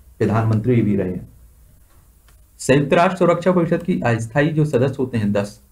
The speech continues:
इनके चुने जाते हैं दो वर्ष के लिए।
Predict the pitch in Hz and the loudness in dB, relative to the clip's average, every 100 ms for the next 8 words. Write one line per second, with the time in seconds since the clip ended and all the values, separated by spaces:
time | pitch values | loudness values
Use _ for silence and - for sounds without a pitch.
0 | _ - 117 127 160 180 180 147 151 147 | _ -2 2 4 4 2 2 2 4 2
1 | 147 151 170 165 120 123 113 107 - 104 | 0 0 -2 0 2 4 4 2 -2 -4
2 | 98 | -4